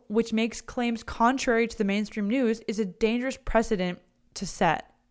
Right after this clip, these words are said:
You know, I, I, I really firmly believe in that people should have the right to do their own digging, educate yourself, you know, be informed.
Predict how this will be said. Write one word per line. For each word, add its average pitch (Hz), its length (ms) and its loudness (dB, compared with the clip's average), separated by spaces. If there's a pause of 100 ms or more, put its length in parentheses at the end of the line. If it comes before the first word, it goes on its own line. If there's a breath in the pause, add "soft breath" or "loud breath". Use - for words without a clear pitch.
(880)
You 202 100 2
know, 190 260 4
I, - 220 2
I, 190 380 2 (160)
I 196 60 4
really 220 360 4
firmly 214 380 0
believe 185 520 0 (880 loud breath)
in 196 120 2
that 185 140 2
people 226 540 2 (720)
should - 180 -2
have 208 120 0
the 185 100 2
right 170 320 2 (240 soft breath)
to - 80 -8
do 180 220 0
their 220 160 6
own 233 240 2 (400)
digging, 175 520 2 (800)
educate 220 460 4
yourself, 175 680 2
you 180 80 0
know, 160 140 0 (120)
be 196 140 4
informed. 196 640 0